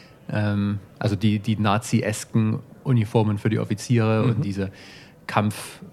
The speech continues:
Speaker 1: äh, ähm, ja, Kampfrüstungen für die, für die gemeinen Soldaten. Und dann gibt's da noch diese, diese seltsamen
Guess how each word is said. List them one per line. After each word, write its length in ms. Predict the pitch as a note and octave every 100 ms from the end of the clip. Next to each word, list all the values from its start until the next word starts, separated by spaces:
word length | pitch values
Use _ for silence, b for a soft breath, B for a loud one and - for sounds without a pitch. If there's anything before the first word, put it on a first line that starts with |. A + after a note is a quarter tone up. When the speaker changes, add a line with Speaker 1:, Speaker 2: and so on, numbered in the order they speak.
| - - - - - - B2+ A2
Speaker 1:
äh, 240 | D#2 E2+
ähm, 200 | G2 F2+ - - - - - -
ja, 240 | G2+ F#2+
Kampfrüstungen 1080 | G#2 - A2+ - - - B2 - G#2+ G#2+ G#2
für 140 | - G#2
die, 220 | G#2 G#2+
für 140 | -
die 100 | A#2
gemeinen 320 | G#2+ G#2 G2+ G#2
Soldaten. 540 | G2 F2+ F#2+ A2 A2
Und 100 | G#2+
dann 120 | G2+ G2
gibt's 140 | G#2
da 80 | G2
noch 140 | F#2+
diese, 260 | G#2 G2+ G2+
diese 220 | G2+ F#2
seltsamen 600 | - F#2+ - G2 G2+